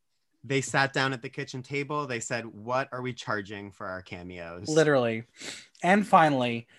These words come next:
Speaker 2: how much can you get a Debbie Allen cameo for?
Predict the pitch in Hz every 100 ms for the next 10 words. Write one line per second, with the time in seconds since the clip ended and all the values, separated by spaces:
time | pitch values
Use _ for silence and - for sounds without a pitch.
0 | _ _ - 208 247 254 202 202 - -
1 | 185 180 165 160 151 160 151 135 156 175
2 | 190 196 - 160 185 170 127 131 - 160
3 | 147 127 110 - 107 95 98